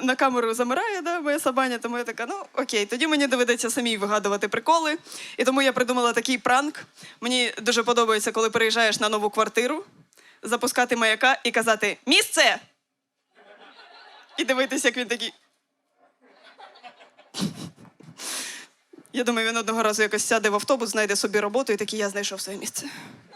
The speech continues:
Я маю бути інфлюенсером». Е, ще така штучка. М, а є хтось, е, хто брав собаки з притулка? Поаплодуйте.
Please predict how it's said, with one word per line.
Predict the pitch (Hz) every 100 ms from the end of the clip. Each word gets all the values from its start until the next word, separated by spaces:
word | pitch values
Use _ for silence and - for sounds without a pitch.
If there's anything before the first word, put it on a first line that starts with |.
| - - - - - - _ _ _
Я | 220
маю | 202 196
бути | 196 202
інфлюенсером». | 196 202 - - 254 247 - - _ - - 539 - - - - - - - - 262
Е, | 254 226
ще | - 339
така | 311 285
штучка. | - 339 - 302 262 - 302
М, | 269 262 247 269 _ - - _
а | 240
є | 269
хтось, | 381 - 269 269 -
е, | 226 220
хто | -
брав | 226 233
собаки | - 226 220 233
з |
притулка? | - 220 285 294 277 262
Поаплодуйте. | 240 226 220 220 226